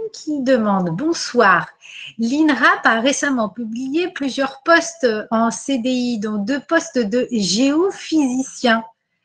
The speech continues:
Tendez-vous vers une systématisation des prospections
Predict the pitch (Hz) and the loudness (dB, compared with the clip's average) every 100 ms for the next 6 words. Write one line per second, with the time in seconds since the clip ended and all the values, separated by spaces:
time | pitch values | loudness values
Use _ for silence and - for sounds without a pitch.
0 | _ _ - 311 302 277 339 359 294 240 | _ _ 0 4 4 4 4 4 4 4
1 | 254 240 - 339 - 277 254 254 220 226 | 2 2 -2 -6 -2 0 0 -2 0 0
2 | 226 - 339 403 285 226 214 - - 311 | 0 -4 -4 -2 -2 -2 -4 -6 0 0
3 | - - - - - 269 262 - - - | 0 -10 -16 -18 -6 -4 -4 -6 -14 -10
4 | 240 247 233 | -4 0 0